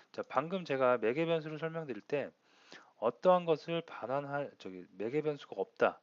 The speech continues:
프로그램에서 뭐뭐가 없다, 그럼 보이드 쓴다 그랬죠. 그죠? 자, 마찬가지예요. 만약에 반환되는 값이 없어요. 그러면 리턴이 이게 생략되겠죠. 이렇게 생략됩니다. 어떠한 연산만 계속하고 리턴이라는 게 없어요.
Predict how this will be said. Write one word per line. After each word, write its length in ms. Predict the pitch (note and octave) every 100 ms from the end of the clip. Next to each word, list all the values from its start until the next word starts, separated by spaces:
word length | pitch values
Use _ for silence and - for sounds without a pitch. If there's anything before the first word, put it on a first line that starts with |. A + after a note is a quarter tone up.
| _
프로그램에서 480 | - D#3+ D#3+ D3 C3
뭐뭐가 420 | G#2 G2+ A#2 A#2+ A2+
없다, 460 | - - G#2+ F#2 _
그럼 180 | - G#2 -
보이드 240 | A#2+ -
쓴다 220 | - B2+
그랬죠. 340 | F#2+ - A2 - _ _ _ _ _ _
그죠? 400 | F2 F#2 C#3 F#3 _ - -
자, 120 | - G#2
마찬가지예요. 640 | G#2+ F3+ E3+ D#3 A2 F2+ - - _ -
만약에 440 | A2+ C3 E3 F#3+ - _ _ _
반환되는 580 | - B2 D#3+ F3 E3 E3
값이 260 | D#3 - -
없어요. 340 | G2 - A2
그러면 300 | F#2+ A2 B2
리턴이 400 | G2+ B2+ - D3
이게 140 | G2+ A2
생략되겠죠. 680 | - G3 G3 B2 G2+ - - _ _ _ -
이렇게 140 | F#2+ G2+
생략됩니다. 840 | - D#3+ A#2+ F#2 F2+ F#2+ D#3 G3 _ _ _ _ - - _ _ -
어떠한 480 | A2 - F3 E3+ D#3+
연산만 520 | A2+ C3+ D#3+ D#3+ D#3+
계속하고 680 | C3+ A#2 B2+ C3+ C3+ E3+ D3
리턴이라는 720 | G2+ - - D#3 C#3+ C3 B2+
게 80 | B2+
없어요. 460 | - - F2+ D#2+